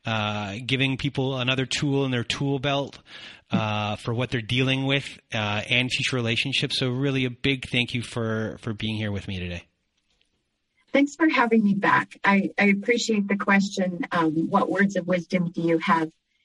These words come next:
Speaker 2: And I appreciate the opportunity to answer that question in a full hour. So thank you.
Speaker 1: Well,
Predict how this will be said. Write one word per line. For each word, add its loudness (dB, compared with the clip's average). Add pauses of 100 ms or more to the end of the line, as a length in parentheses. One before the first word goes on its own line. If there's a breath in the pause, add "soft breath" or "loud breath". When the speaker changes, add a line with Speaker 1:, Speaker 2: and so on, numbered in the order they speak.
(120)
Speaker 2:
And 4
I 6
appreciate 2
the 2
opportunity 2
to 2
answer 2
that 0
question -2
in 2
a -2
full 0
hour. 0 (140)
So 2
thank 2
you. -4 (600 loud breath)
Speaker 1:
Well, 0